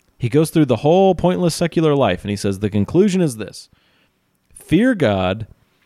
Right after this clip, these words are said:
and keep his commandments, because this applies to every person. For God will bring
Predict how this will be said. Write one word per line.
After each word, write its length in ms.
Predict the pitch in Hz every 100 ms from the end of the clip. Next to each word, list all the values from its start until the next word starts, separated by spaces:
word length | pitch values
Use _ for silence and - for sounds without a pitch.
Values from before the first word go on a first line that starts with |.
| _ _ -
and 240 | 104 95
keep 440 | - 170 202 196 -
his 320 | 143 151 -
commandments, 840 | - 117 110 113 90 78 - - - _ _ _ _ _ _ -
because 360 | 110 117 104
this 200 | 117 180
applies 560 | 165 - 107 101 107 104
to 120 | - -
every 280 | 104 170 262
person. 480 | - 87 - - - _ _ _ _ _ _ _ _ _ _ _
For 120 | 117
God 380 | 95 139 170 214
will 200 | 156 117
bring 440 | 101 120 156 180